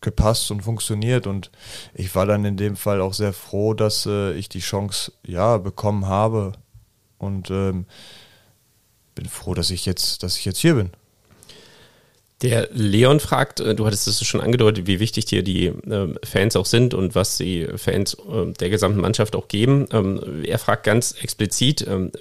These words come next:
Speaker 2: wie ist es denn, wenn Block U hinter dir richtig Stimmung macht? Weil die Situation ist ja bei dir dann nochmal spezieller, weil sie sind ja wirklich die ganze Zeit direkt in, in deinem Rücken, äh, zumindest eine Halbzeit lang.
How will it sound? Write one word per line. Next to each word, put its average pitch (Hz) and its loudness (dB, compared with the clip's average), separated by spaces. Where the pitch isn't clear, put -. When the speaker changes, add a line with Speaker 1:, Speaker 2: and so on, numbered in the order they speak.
Speaker 2:
wie 117 -4
ist 135 0
es 123 -4
denn, 113 4
wenn 104 4
Block 104 0
U 120 0
hinter 120 4
dir 120 4
richtig 107 0
Stimmung 107 4
macht? 80 -4
Weil 87 -2
die 104 -2
Situation 107 0
ist 110 0
ja 95 2
bei 90 6
dir 98 6
dann 101 4
nochmal 101 2
spezieller, 120 2
weil 110 6
sie 104 -2
sind 110 2
ja 104 4
wirklich 107 -4
die 104 -2
ganze 104 2
Zeit - 0
direkt 117 0
in, 101 0
in 113 -4
deinem 95 2
Rücken, 131 2
äh, 90 -4
zumindest 107 0
eine 95 0
Halbzeit - -2
lang. - -6